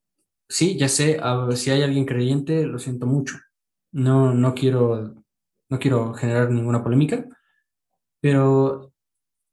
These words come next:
históricamente, históricamente ha pasado. Es la manipulación de un miedo para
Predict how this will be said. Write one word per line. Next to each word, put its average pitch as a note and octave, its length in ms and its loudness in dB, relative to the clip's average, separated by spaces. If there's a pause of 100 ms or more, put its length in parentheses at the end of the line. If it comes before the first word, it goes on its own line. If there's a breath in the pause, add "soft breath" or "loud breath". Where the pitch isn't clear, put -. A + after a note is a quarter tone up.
(360)
históricamente, F3 680 2 (160)
históricamente D#3 840 -4 (140)
ha D#3 140 -4
pasado. - 540 -2 (280)
Es - 380 0
la D#3+ 100 4
manipulación C#3 640 4
de D#3+ 60 6
un E3 120 4
miedo D3 360 2
para A#2+ 500 -2